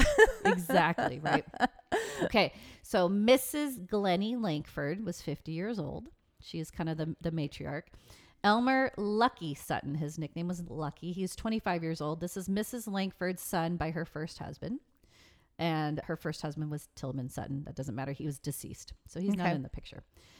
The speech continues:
Speaker 2: So Glennie Langford, Lucky Sutton,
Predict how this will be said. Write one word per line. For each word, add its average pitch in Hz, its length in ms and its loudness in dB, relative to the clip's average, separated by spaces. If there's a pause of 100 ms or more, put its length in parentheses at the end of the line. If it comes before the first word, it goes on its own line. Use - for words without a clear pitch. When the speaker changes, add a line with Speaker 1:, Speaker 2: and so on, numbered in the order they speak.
Speaker 2:
So 156 360 -2 (380)
Glennie 277 300 6
Langford, 233 680 2 (280)
Lucky 151 320 -4
Sutton, 175 520 -2